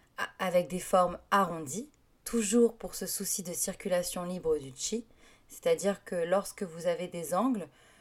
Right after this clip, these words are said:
le qi va avoir tendance à, à mal circuler parce qu'il va rencontrer des objets pointus,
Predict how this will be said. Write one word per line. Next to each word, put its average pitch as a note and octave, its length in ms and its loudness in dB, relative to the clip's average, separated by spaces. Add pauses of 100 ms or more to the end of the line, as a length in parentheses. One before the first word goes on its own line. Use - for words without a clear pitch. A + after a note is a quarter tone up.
(140)
le E3+ 100 -8
qi A3 280 -2
va F#3 160 4
avoir E3+ 220 0
tendance F#3+ 400 -6
à, D3 380 -2 (480)
à D3+ 300 -2
mal G3+ 300 4
circuler G#3+ 580 2
parce E3 280 -4
qu'il D#3 180 -14
va C#3+ 280 -2
rencontrer F#3+ 540 -4
des D3+ 440 -4 (460)
objets F#3 300 -2
pointus, A3 540 -2